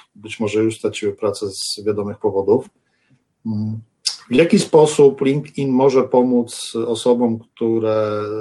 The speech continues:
stracą pracę lub są zagrożone utratą pracy,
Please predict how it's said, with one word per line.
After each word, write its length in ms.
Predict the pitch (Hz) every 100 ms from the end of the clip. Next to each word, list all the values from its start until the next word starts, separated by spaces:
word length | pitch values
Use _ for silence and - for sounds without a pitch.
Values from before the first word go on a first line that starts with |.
| 107 - _ _ _ _
stracą 460 | - - 123 120 -
pracę 260 | - 113 107
lub 160 | 110 -
są 140 | 117
zagrożone 600 | 113 113 104 110 110 110
utratą 420 | 110 110 107 107
pracy, 640 | 104 110 104 - 110 107